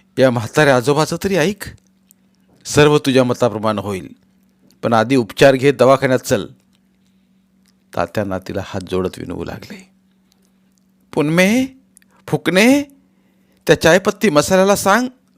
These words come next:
तुझा ऐकेल तो, नाहीतर आज माझं पक्क ठरलंय."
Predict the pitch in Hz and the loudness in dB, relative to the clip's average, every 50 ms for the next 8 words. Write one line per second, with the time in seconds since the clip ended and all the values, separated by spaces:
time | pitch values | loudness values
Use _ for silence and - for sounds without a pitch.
0 | _ - 151 156 208 185 185 185 190 208 214 208 202 - 214 160 123 - _ _ | _ -6 2 4 4 4 4 2 4 2 2 2 4 2 2 2 2 -4 _ _
1 | _ _ _ _ _ _ _ _ - 165 165 165 147 - - 127 175 190 196 190 | _ _ _ _ _ _ _ _ -2 -2 0 0 -2 2 4 2 2 4 2 2
2 | 185 175 185 - 165 - _ - 196 185 - - 156 151 165 160 113 | 2 2 0 -2 -4 -4 _ 0 0 2 2 -2 0 0 -2 -4 -4